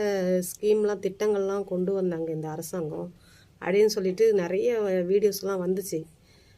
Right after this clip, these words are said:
நான் கூட, "சரி, பரவாயில்லையே, பெண்களுக்காக நிறைய கொண்டு வந்திருக்காங்களே," அப்படின்னு நினைச்சேன். இங்க ஒரு பக்கம் பார்த்தீங்கன்னா, துப்ப-, துப்புரவு பணியாளர்கள், செவிலியர்கள், ஆசிரியர்கள்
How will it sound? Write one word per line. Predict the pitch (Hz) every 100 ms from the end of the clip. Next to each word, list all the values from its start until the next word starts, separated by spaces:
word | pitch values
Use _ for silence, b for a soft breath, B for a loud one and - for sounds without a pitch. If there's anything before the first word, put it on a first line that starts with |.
| b
நான் | 185 196
கூட, | 220 254 254
"சரி, | 240 214 214
பரவாயில்லையே, | 185 208 214 190 180 -
பெண்களுக்காக | 180 190 226 202 202
நிறைய | 196 180 208 220
கொண்டு | 190 190
வந்திருக்காங்களே," | 190 185 175 170 175
அப்படின்னு | 165 175 175
நினைச்சேன். | 156 151 156 - b b b -
இங்க | 185 214
ஒரு | 208 208
பக்கம் | 202 202 208
பார்த்தீங்கன்னா, | 196 190 185 196 202
துப்ப-, | 185 - 208 196 190
துப்புரவு | 190 185 226 220 196
பணியாளர்கள், | 190 185 180 180 175 214
செவிலியர்கள், | 214 190 190 196 185 196
ஆசிரியர்கள் | 202 185 190 190 180 190